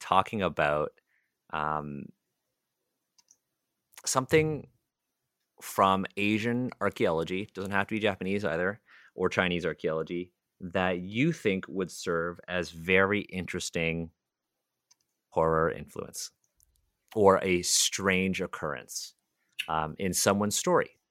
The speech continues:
uh, whether it be D and D, whether it be a scene, whether it be an entire sort of mystery adventure, if somebody who's playing Call of Cthulhu. I've got one.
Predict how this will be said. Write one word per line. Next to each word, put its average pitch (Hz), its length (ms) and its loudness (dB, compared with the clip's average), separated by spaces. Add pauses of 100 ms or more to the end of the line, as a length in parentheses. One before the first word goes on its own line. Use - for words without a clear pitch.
(500)
uh, 87 140 2
whether 98 380 8
it 90 140 2
be 85 520 -4
D 82 160 -4
and 78 120 -8
D, 123 540 0 (120)
whether 90 200 -2
it - 80 -6
be - 100 -10
a - 60 -8
scene, 107 600 -2
whether 90 180 2
it 80 80 -4
be 87 120 -2
an 80 60 -4
entire 80 800 -2
sort 80 220 -14
of 76 80 -14 (100)
mystery 78 580 -12
adventure, 71 540 -12
if - 80 -18
somebody 73 240 -14
who's - 80 -14
playing 73 220 -16
Call - 160 -8
of 69 80 -14
Cthulhu. - 380 -14 (640)
I've 113 180 6
got 107 200 8
one. 69 240 -10